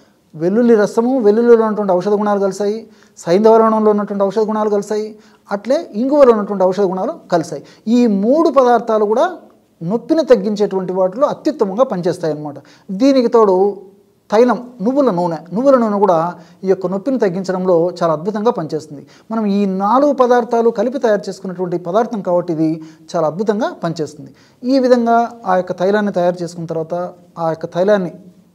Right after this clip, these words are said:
చల్లారిన తర్వాత ఒక గాజు సీసాలో నిల్వ ఉంచుకొని, రోజు ఉదయం ఒక్కసారి, సాయంత్రం ఒక్కసారి తగినంత ఈ నూనెని తగినంత తీసుకొని,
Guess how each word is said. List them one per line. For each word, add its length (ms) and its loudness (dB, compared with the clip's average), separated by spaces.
చల్లారిన 400 2
తర్వాత 480 -4
ఒక 120 -4
గాజు 280 4
సీసాలో 500 -2
నిల్వ 160 -2
ఉంచుకొని, 540 -6
రోజు 460 4
ఉదయం 260 2
ఒక్కసారి, 460 -4
సాయంత్రం 420 -6
ఒక్కసారి 520 -10
తగినంత 460 0
ఈ 120 -4
నూనెని 500 -4
తగినంత 400 0
తీసుకొని, 460 -6